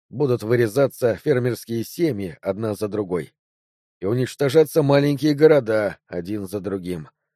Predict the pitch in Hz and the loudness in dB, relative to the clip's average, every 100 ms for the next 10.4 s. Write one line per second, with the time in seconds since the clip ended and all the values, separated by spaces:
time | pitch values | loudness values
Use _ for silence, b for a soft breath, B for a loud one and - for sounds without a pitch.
0 | _ _ - 78 98 - 127 117 90 80 | _ _ -18 -8 -8 -2 -2 -2 -6 0
1 | 117 123 - 117 113 107 139 98 - 82 | 2 2 -2 -4 -4 4 4 2 -4 -6
2 | 92 92 113 120 117 - _ _ _ _ | -6 -2 2 2 2 -2 _ _ _ _
3 | _ _ - 85 90 87 - 143 117 - | _ _ -16 -10 -10 -10 -4 0 0 0
4 | _ _ _ _ _ _ - 95 107 156 | _ _ _ _ _ _ -8 -6 2 4
5 | 110 95 92 107 107 117 - 110 - 69 | 4 0 -2 -2 0 0 -2 -10 -12 -20
6 | - _ _ _ _ - - 104 92 113 | -20 _ _ _ _ -4 -2 -2 0 -2
7 | 104 107 110 135 127 - _ _ _ _ | 0 -2 0 0 -2 -10 _ _ _ _
8 | _ _ _ _ 95 98 98 135 151 139 | _ _ _ _ -8 -8 -4 0 4 4
9 | 131 135 135 - 139 - 120 117 123 120 | 4 2 -2 0 0 2 -2 0 0 0
10 | 107 95 73 | -4 -8 -10